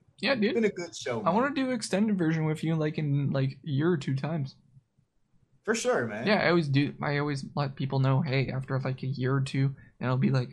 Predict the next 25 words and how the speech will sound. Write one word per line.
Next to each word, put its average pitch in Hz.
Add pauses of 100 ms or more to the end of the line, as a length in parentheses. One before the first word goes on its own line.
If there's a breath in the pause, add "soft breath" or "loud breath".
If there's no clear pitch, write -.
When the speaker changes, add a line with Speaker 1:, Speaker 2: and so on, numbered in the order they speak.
Speaker 1:
"Okay, 156 (640)
here's 151
the 156
extended 151
version -
of -
it," - (180)
you -
know? - (720)
So, -
Speaker 2:
Yeah. 175 (500)
Speaker 1:
yeah. 453 (1000)
Appreciate -
it, -
dude. - (180)
Have -
a 320
good 294
night. 233
Speaker 2:
Well, - (1400)
I 156
hope 196
you, 214
I, 165
um, 151